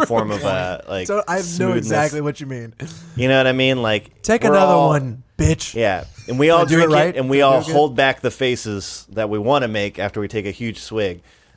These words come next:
Speaker 1: Uh, but that being said, I mean, it's still a delicious bourbon. I mean, it's got a sweet aftertaste to it. Um, it's definitely, it's definitely something that I'm not opposed to. I would maybe recommend this with maybe a couple cubes of ice.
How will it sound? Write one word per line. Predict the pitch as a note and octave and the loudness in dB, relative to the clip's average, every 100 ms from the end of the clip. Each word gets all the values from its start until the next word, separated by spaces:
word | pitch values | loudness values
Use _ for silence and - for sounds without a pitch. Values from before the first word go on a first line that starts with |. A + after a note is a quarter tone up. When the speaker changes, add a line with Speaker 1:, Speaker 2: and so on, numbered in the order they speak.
| - | -2
Speaker 1:
Uh, | A#2 A2+ | 0 2
but | A#2 | 0
that | G#3+ A3 | 0 2
being | G#3 E3 | 0 -2
said, | - F3 | -2 2
I | D3 | 2
mean, | C#3+ C3+ | 0 -2
it's | |
still | - - A3+ | -6 -6 0
a | D3 G2+ _ | 0 -2 _
delicious | - A2+ C#3 - A2 | -6 -2 -2 -2 -8
bourbon. | - C3+ G#2+ F2 F2 | -2 -2 0 -4 -6
I | |
mean, | F2+ F2+ | -8 -10
it's | F2 - _ _ - | -12 -18 _ _ -8
got | A2+ | -6
a | B2 | -6
sweet | - - A2+ G#2+ B2 - | -8 -10 -10 -8 -8 -8
aftertaste | G2+ A2 - A2 B2 A#2+ - | -6 -6 -8 -10 -8 -8 -8
to | - B2 | -4 0
it. | A#2+ - _ _ _ _ - | 0 -4 _ _ _ _ -10
Um, | G#2 G2 F#2+ F2+ F2+ F2 - _ _ _ _ _ | -6 -4 -4 -6 -10 -14 -18 _ _ _ _ _
it's | G2+ - | -14 -10
definitely, | - C3 - C#3 B2+ A#2 A2 - _ _ _ - | -2 -2 0 -2 -2 -2 -6 -14 _ _ _ -8
it's | C3+ | -6
definitely | - F#3 - D#3+ | -2 -2 -2 -6
something | E3+ D#3 D3 | -4 -4 -2
that | B2+ | 0
I'm | A2+ | 0
not | A2+ G2+ | 0 -2
opposed | - A#2 A#2+ B2+ - | -2 0 0 -2 -6
to. | C3 C3+ - - _ | -4 -4 -6 -20 _
I | C#3 | 2
would | E3+ D3 | 2 2
maybe | C3+ D3+ D#3+ | 2 2 2
recommend | D3 D3 D3 C#3+ D3 C#3+ | 2 2 0 0 0 0
this | D3 C#3+ - - | 0 -2 -12 -10
with | A#2+ A#2 | -10 -6
maybe | A#2+ A#2+ A#2+ | -4 -4 -4
a | |
couple | - C3+ A#2 | -6 -12 -14
cubes | - B2 G#2 | -12 -12 -10
of | F2+ - | -12 -4
ice. | A2+ E3 - - | -4 -4 -8 -14